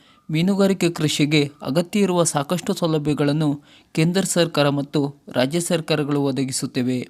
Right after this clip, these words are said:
ವ್ಯಾಪಾರ ವಾಣಿಜ್ಯ ವಿಭಾಗದಲ್ಲಿ ಯುವ ಕೃಷಿ ರೈತರ ಅಭಿವೃದ್ಧಿಯನ್ನು ಪ್ರೋತ್ಸಾಹಿಸುವ ರಾಜ್ಯ ಸರ್ಕಾರ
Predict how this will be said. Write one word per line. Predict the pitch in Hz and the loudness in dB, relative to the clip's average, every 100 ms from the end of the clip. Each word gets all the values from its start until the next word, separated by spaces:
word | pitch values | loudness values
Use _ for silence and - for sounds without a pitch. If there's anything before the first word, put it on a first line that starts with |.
| - _ _ 170 | -16 _ _ 4
ವ್ಯಾಪಾರ | 147 147 196 202 | 4 6 4 4
ವಾಣಿಜ್ಯ | 208 196 185 156 170 | 4 2 2 0 2
ವಿಭಾಗದಲ್ಲಿ | 160 151 156 143 139 151 147 143 - | 2 4 4 4 0 0 0 -2 -6
ಯುವ | 147 160 196 | -2 0 0
ಕೃಷಿ | 190 175 - 170 | -4 -6 -4 0
ರೈತರ | 165 160 160 151 | 0 2 2 2
ಅಭಿವೃದ್ಧಿಯನ್ನು | 143 170 165 160 156 156 139 | 2 0 2 2 4 4 2
ಪ್ರೋತ್ಸಾಹಿಸುವ | - - 143 143 - 180 175 175 156 | -2 -4 0 0 4 4 2 0 2
ರಾಜ್ಯ | 143 139 160 | 2 2 0
ಸರ್ಕಾರ | 156 147 139 156 | 0 -2 -2 -4